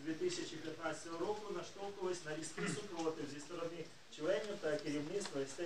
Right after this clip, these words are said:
Дніпро. Обурення викликає місцезнаходження та с-, та стан ци-, цих земель. Це сосновий ліс,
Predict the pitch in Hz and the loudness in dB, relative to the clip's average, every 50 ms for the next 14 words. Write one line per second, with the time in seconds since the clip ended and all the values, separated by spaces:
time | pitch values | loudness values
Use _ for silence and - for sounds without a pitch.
0 | 165 156 156 151 - - 120 107 107 - - - - - - - - - - - | 0 0 -2 -4 -6 -6 -8 -8 -8 -8 -10 -12 -14 -14 -14 -14 -14 -16 -12 0
1 | - 147 151 151 185 226 240 240 233 208 214 208 202 202 196 202 196 190 214 214 | 4 4 4 6 4 6 6 6 6 6 4 2 2 2 2 2 2 4 4 6
2 | 208 202 202 202 185 185 - - 185 170 - 143 139 - 202 214 214 - 196 196 | 8 8 8 6 4 2 0 0 -2 0 0 0 0 2 2 4 4 4 2 0
3 | 196 196 185 185 - 202 196 196 - - - - - 156 156 151 147 - 196 196 | 2 2 0 2 4 6 4 6 4 0 -6 -8 -6 -2 -2 -2 2 4 4 4
4 | 196 - 208 190 185 170 156 - 160 156 147 - - - - 180 170 147 139 170 | 6 6 6 6 6 6 4 2 0 0 0 0 -2 0 0 2 2 2 2 0
5 | 165 147 139 127 120 117 117 - - 202 208 - - - 196 - - - 185 196 | 0 0 0 0 0 -2 -4 -2 0 2 2 2 2 0 0 -2 -2 0 2 4
6 | 196 190 190 190 180 160 147 131 123 - | 6 6 6 6 4 4 2 0 0 -4